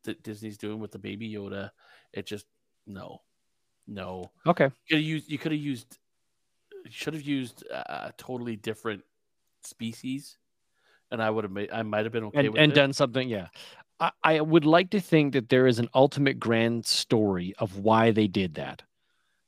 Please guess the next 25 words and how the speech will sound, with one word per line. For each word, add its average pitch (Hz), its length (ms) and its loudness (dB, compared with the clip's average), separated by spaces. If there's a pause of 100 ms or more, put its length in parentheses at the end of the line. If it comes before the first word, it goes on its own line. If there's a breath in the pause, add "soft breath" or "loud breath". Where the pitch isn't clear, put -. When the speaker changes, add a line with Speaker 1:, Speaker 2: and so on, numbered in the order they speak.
(200)
Speaker 2:
and 135 140 6
we 139 100 6
just 139 160 4
haven't 139 280 4
seen - 220 0
it 143 100 -2
come 139 200 0
to 127 100 -4
fruition 107 500 -4 (140)
yet. - 120 -20 (440 soft breath)
And 151 140 6
if 175 100 2
there 185 160 8
Speaker 1:
Yeah. 170 100 4
Speaker 2:
isn't, 226 320 2 (200)
I'm 156 140 6
gonna 165 140 6
be 147 100 2
truly 170 340 6
disappointed, 117 580 -6
because 127 280 0
if 131 120 0
you're 156 140 6
gonna 196 180 2
use 139 480 2